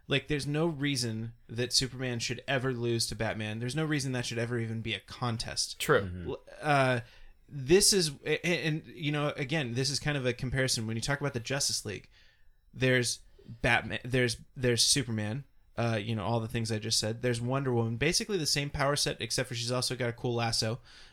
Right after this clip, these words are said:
Speaker 1: um,
Speaker 2: And
Speaker 1: no
Speaker 2: a
Speaker 1: laser
Speaker 2: sword.
Speaker 1: eyes, and a sword,
Speaker 3: Yeah.
Speaker 1: the cool shield, you know, et cetera. We've got Green Lantern,
Speaker 2: An
Speaker 1: who,
Speaker 2: invisible
Speaker 1: who's
Speaker 2: jet.
Speaker 1: yeah, basically Green Lantern, who's basically magic. The Flash,
Speaker 3: <laughs>
Speaker 1: who the fight's over before you could even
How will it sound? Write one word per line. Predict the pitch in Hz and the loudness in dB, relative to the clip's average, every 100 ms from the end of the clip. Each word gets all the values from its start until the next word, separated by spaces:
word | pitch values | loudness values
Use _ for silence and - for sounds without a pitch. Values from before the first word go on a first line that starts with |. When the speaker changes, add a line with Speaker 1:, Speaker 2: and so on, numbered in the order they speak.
| - | -8
Speaker 1:
um, | - 131 123 120 117 120 | 0 2 2 2 0 0
Speaker 2:
And | 127 | 2
Speaker 1:
no | 131 | 4
Speaker 2:
a | |
Speaker 1:
laser | 135 139 127 151 | 6 4 6 6
Speaker 2:
sword. | 151 | 6
Speaker 1:
eyes, | 123 - - - | 6 4 0 -6
and | 180 | -4
a | 180 | 0
sword, | - 180 123 107 - - | 2 2 2 0 -8 -14
Speaker 3:
Yeah. | 98 90 - - | -14 -14 -14 -8
Speaker 1:
the | 147 | -6
cool | - 143 | 0 0
shield, | - 139 131 131 | 2 2 0 -2
you | 156 | -4
know, | 151 | -2
et | 143 | 0
cetera. | 123 113 113 131 - - | 0 2 0 -2 -6 -8
We've | 156 | 0
got | 147 156 | 2 2
Green | 123 143 165 160 | 2 -2 0 0
Lantern, | 135 139 131 113 120 | -2 -2 -2 -2 -2
Speaker 2:
An | |
Speaker 1:
who, | 143 131 | 0 0
Speaker 2:
invisible | 127 135 135 | 0 0 2
Speaker 1:
who's | 123 - | 2 0
Speaker 2:
jet. | - 117 120 - - - - | -2 -8 -8 -12 -16 -18 -12
Speaker 1:
yeah, | 180 185 107 | -2 0 0
basically | 117 143 - - 131 113 - | 0 0 0 -2 -4 -4 -8
Green | 127 143 143 | -4 -2 0
Lantern, | 135 131 127 | 0 -2 -2
who's | 135 | -4
basically | 120 123 120 123 113 | 0 0 0 -2 -4
magic. | 113 117 117 113 113 - - - | -2 -2 0 -2 -4 -6 -20 -2
The | 135 | -2
Flash, | 127 - 156 151 135 - - - | -2 2 8 8 6 2 -6 -16
Speaker 3:
<laughs> | - | 0
Speaker 1:
who | 156 151 127 | 2 2 2
the | 143 | -2
fight's | 143 180 175 | 2 2 2
over | - 151 151 | 2 2 2
before | 131 120 135 | -2 -2 -2
you | 135 139 | 0 -2
could | - 90 | -4 -6
even | 143 143 131 | -4 -4 -6